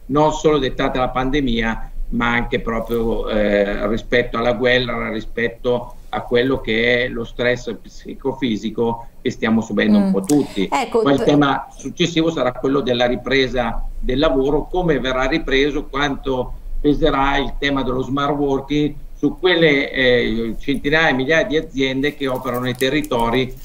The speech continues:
Speaker 1: dove naturalmente ci sono le grandi imprese, i grandi uffici, come il territorio di Milano, come le grandi città,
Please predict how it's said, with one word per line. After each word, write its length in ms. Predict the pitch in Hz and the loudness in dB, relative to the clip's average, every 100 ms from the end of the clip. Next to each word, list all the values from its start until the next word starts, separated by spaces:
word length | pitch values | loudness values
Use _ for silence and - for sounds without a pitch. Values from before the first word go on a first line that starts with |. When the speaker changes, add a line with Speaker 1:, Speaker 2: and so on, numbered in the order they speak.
| - | -12
Speaker 1:
dove 160 | - 131 | -4 0
naturalmente 580 | 127 127 139 120 117 120 | 0 2 4 4 2 -2
ci 120 | 113 | -6
sono 280 | - 120 120 | -4 -2 0
le 100 | 113 | 0
grandi 300 | 107 113 123 | 0 2 2
imprese, 500 | 131 - 127 131 113 | 2 2 2 4 2
i 40 | 104 | -4
grandi 260 | 113 127 | -2 -2
uffici, 640 | 139 - 104 - 120 120 - | -2 -2 -6 -2 -2 -2 -6
come 240 | 107 113 | -2 0
il 80 | 110 | 0
territorio 420 | - 101 98 113 | -2 -4 -2 -2
di 100 | 110 | 2
Milano, 340 | 131 110 117 120 | 2 4 2 2
come 140 | 110 | 0
le 80 | 104 | 2
grandi 260 | 101 101 95 | 2 0 -2
città, 560 | 101 - 113 95 - | -6 -2 -2 -2 -6